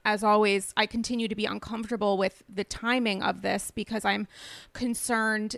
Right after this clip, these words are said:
that it will be a fuck you to the viewers. Not that she's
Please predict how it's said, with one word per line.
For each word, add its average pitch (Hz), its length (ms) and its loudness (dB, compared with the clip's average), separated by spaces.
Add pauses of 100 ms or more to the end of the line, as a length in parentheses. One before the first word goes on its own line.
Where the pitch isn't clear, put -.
that 214 180 0
it 208 100 -2
will 202 140 0
be 196 140 -2
a 202 60 0
fuck - 280 0
you 202 140 0
to 202 100 0
the 202 280 0 (100)
viewers. 196 1120 0 (200)
Not 233 260 2
that 233 100 -4
she's 208 260 -4